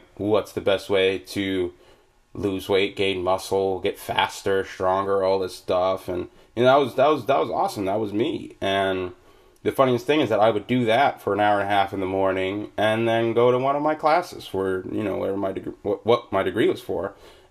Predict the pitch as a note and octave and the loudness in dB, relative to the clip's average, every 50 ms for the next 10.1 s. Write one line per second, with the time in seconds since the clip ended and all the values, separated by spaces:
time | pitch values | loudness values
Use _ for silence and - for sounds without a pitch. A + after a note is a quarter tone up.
0 | _ - A#2 A#2+ A#2+ A#2+ A#2+ A#2 A#2 A#2 A#2 A#2 A#2+ A#2 A2+ A2 G#2+ - - - | _ 0 2 4 4 4 4 4 2 0 0 0 0 -2 -4 -4 -8 -8 -2 2
1 | C3+ C3+ C3+ C3 C3 C3 C3 C3 C3+ C#3 C#3 C#3 C3+ - _ - - - C3 C3+ | 2 4 4 2 0 0 0 0 0 0 -2 -4 -8 -14 _ -8 -4 -2 2 4
2 | B2+ B2 B2+ B2+ A2+ A2+ - - B2 B2+ - - A2+ A#2 A#2 C#3+ C#3+ G#2 A2+ - | 4 4 4 4 2 2 4 4 4 4 4 0 -2 -2 0 0 0 -2 -2 0
3 | - G#2 G2 G2+ G2+ G2 G2+ G2+ G2+ - - _ - - F#2+ G2 G#2 G2+ F#2+ F#2 | 2 2 4 4 2 2 0 -2 -4 -6 -12 _ -10 -6 -2 -2 0 2 2 2
4 | F#2 F#2+ G#2 - - - - - _ _ _ _ F#2 F#2+ F#2+ - - F2+ - - | 4 4 2 0 -2 -6 -16 -20 _ _ _ _ -2 -2 -2 -2 -4 -4 0 2
5 | F#2 F#2 G2+ - - - G2 A2 A#2 A#2 A#2 A2+ A#2 A#2 - - - - - - | 4 4 4 4 2 2 0 2 2 2 2 0 0 -4 -6 -12 -20 -20 -20 -20
6 | _ _ - C#3+ E3+ D#3 C#3+ C#3 D#3 - - - - - _ _ _ _ _ _ | _ _ -4 -2 0 4 4 4 4 2 0 -8 -20 -20 _ _ _ _ _ _
7 | _ _ _ _ _ - A2+ C3+ F3+ F3+ - D#3+ G3+ A#3+ - - - - - - | _ _ _ _ _ 4 4 4 4 4 4 4 4 2 0 -6 -12 -14 -14 -14
8 | - - - _ _ _ _ _ G#2 G2 G2 F#2+ F#2+ F#2 F2+ F#2+ G2 F#2 F#2 F2+ | -16 -18 -20 _ _ _ _ _ 2 2 4 4 2 2 2 0 0 0 0 -2
9 | F#2 F#2 F2 F2 F2 - - F#2 F#2+ F#2 F2+ F2 - - C#3 D#3 C#3 F#2+ F#2 F2 | -4 -6 -8 -10 -6 -4 -2 -2 0 -2 -4 -6 -4 -2 -2 -2 -2 -4 -8 -10
10 | - - | -12 -14